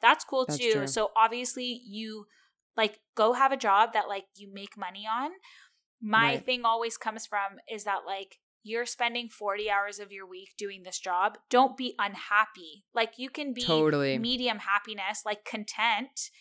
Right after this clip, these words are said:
Speaker 1: You don't have to
Speaker 2: Yeah.
Speaker 1: be elated every time you
Speaker 2: It's
Speaker 1: go
Speaker 2: true.
Speaker 1: into
Speaker 2: Everybody's
Speaker 1: work.
Speaker 2: different with that. I think for
Speaker 1: Everybody's so different.
Speaker 2: you
Speaker 1: We
Speaker 2: and I probably would have a harder time
Speaker 1: Yeah.
Speaker 2: working every single day at a job that we,
Speaker 1: Right.
Speaker 2: we didn't like or we would need to be passionate about it. But I think
Speaker 1: Yeah.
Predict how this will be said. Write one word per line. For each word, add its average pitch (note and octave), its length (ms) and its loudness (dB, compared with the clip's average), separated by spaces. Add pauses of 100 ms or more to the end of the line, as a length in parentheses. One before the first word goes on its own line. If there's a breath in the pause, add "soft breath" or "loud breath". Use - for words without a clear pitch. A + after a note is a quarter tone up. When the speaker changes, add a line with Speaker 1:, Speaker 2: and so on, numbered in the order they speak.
(120 soft breath)
Speaker 1:
You A3+ 120 -2
don't B3+ 120 -2
have B3 140 4
to D3+ 60 -2
Speaker 2:
Yeah. D3 160 4
Speaker 1:
be - 120 -4
elated G#3+ 520 -2
every G#3 240 -4
time G3+ 240 -8
you G3 60 4
Speaker 2:
It's G3+ 100 -2
Speaker 1:
go G3+ 60 -4
Speaker 2:
true. G#3+ 180 6
Speaker 1:
into D#3+ 60 4
Speaker 2:
Everybody's G#3+ 400 4
Speaker 1:
work. C#3 60 -6
Speaker 2:
different D#3 280 0
with C#3+ 100 -2
that. C#3 180 6
I - 60 2
think B3 100 6
for C#4 60 4
Speaker 1:
Everybody's C4+ 340 2
so A3+ 240 0
different. G#3 520 -4 (240)
Speaker 2:
you F#3+ 140 4
Speaker 1:
We G3+ 60 6
Speaker 2:
and F#3+ 80 6
I E3+ 160 6
probably E3 260 2
would D#3 100 4
have D3+ 140 2
a D3+ 60 2
harder D3 280 2
time C#3 380 -2
Speaker 1:
Yeah. G3+ 360 -2
Speaker 2:
working C#3+ 260 -2
every C3 160 -2
single C#3 200 -4
day C3+ 140 0
at C3 80 0
a C3 40 -2
job C3 220 -2
that B2+ 100 -4
we, C3+ 200 -2
Speaker 1:
Right. G3+ 160 2
Speaker 2:
we C#3 60 -2
didn't C3 260 -4
like C3 220 -4
or D3+ 80 0
we D3 100 0
would C#3 160 -2
need C3+ 120 -4
to C#3 60 -6
be C3+ 100 -4
passionate C#3+ 440 -4
about D#3 220 0
it. F#3 200 -2
But C3+ 120 -2
I C#3 60 -2
think A3+ 120 -4
Speaker 1:
Yeah. G3+ 160 2